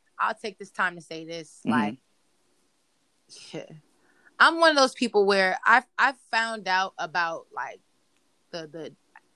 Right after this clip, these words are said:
Speaker 1: the, just how this country is just rooted in just evil and racism a long time ago. Like, you know, we, we learned that in school. We learned that, not even necessarily grade school, but, like, college, whatever.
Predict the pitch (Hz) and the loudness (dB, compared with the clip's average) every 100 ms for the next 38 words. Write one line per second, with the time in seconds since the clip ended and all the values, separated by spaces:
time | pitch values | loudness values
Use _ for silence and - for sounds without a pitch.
0 | _ - 156 - _ 165 190 147 _ _ | _ -12 -12 -12 _ -10 -8 -10 _ _
1 | _ _ _ - 214 220 254 - 233 226 | _ _ _ 4 6 6 0 -2 -4 -4
2 | 202 180 156 151 139 - 180 208 156 143 | -8 -12 -12 -16 -18 -8 -6 -6 -6 -10
3 | _ _ _ _ _ _ - 185 180 160 | _ _ _ _ _ _ -10 -6 -6 -6
4 | 156 151 - _ 170 196 165 175 - 160 | -6 -8 -10 _ 2 2 4 2 2 0
5 | 165 156 156 139 139 143 _ _ - 147 | 0 2 0 -2 -8 -14 _ _ 0 2
6 | 160 170 160 135 131 104 - 50 - _ | 4 4 4 0 -2 -2 -10 -18 -20 _
7 | 147 147 - _ _ - 175 165 208 196 | -8 -8 -14 _ _ -14 -8 -4 -4 -6
8 | 226 208 202 190 180 - 151 139 - 175 | -6 -4 -4 -2 -2 -4 -12 -20 -10 -4
9 | 180 180 185 175 170 170 156 - 247 277 | -2 -2 -2 -6 -8 -10 -10 0 2 2
10 | 254 240 202 214 185 156 180 180 156 - | -2 -6 -4 -4 -4 -4 -6 -6 -10 -12
11 | 151 143 135 135 - - 160 165 156 156 | -12 -10 -10 -10 -6 0 0 0 -6 -8
12 | 160 160 151 151 | -4 -4 -4 -8